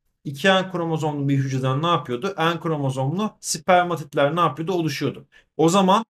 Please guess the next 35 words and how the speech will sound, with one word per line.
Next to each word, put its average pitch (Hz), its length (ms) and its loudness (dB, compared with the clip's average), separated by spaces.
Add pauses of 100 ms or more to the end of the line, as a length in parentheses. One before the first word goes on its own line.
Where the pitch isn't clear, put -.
(120)
sperm 180 680 -2
ana 175 220 -2
hücresi 143 440 -4
diyeceğim. 92 340 -10 (240)
Yani 160 640 4 (440)
spermatogonium 165 1040 2
hücresi 98 340 -6
diyeceğim. - 340 -12 (480)
Spermatogonium. 120 1080 -6 (540)
Bunun 226 260 2
için 233 260 0
A 214 260 6
diyoruz, 214 560 -2 (100)
bunun 202 200 -2
için 180 340 -2
B 185 220 4
diyoruz, 185 260 -2
bunun 180 140 -2
için 185 240 -4
de 185 100 0
C 160 280 6
diyoruz. 135 340 -2
Cevabımız 147 500 6
ne 165 100 2
gelmiş 139 380 2
oldu 104 220 -4
o 95 80 -2
zaman? 135 280 0
Adana 131 200 0
gelmiş 123 400 -2
oldu. 98 220 -6 (360)
Bakın 190 380 2 (200)
şu - 460 -6
bilgi 196 260 2
önemli. 180 520 2